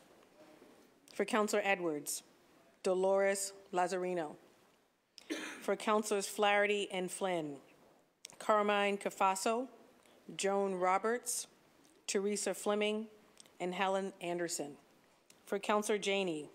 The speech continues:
Manuel Socoda Cabral. For Councilor McCarthy, Ellen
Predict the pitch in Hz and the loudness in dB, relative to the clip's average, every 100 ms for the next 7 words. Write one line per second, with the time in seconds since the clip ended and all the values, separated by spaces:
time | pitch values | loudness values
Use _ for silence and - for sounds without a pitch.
0 | - _ _ _ _ 196 208 202 202 202 | -20 _ _ _ _ -2 0 2 4 4
1 | 208 220 - - - 202 202 196 190 185 | 4 0 -6 -8 -6 0 2 2 2 -2
2 | - - - _ _ 190 185 175 151 151 | -10 -20 -20 _ _ 0 2 2 2 -4
3 | - - - - _ _ _ _ - - | -14 -20 -20 -20 _ _ _ _ -6 -4
4 | 202 208 202 208 196 - 190 185 170 147 | 0 2 2 2 0 2 0 2 -4 -8
5 | - - - _ _ _ - 190 196 202 | -12 -20 -20 _ _ _ -2 2 4 2
6 | 202 | 0